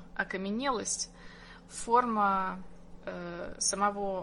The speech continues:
ор-, либо самого организма, либо колонии организмов, она сохраняется. Но, как считают учёные,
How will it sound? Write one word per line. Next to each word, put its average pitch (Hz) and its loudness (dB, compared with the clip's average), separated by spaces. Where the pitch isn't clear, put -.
ор-, 196 8
либо 214 -2
самого 202 2
организма, 202 4
либо 208 0
колонии 214 6
организмов, 196 4
она 220 2
сохраняется. 208 0
Но, 254 12
как 208 6
считают - 12
учёные, 208 2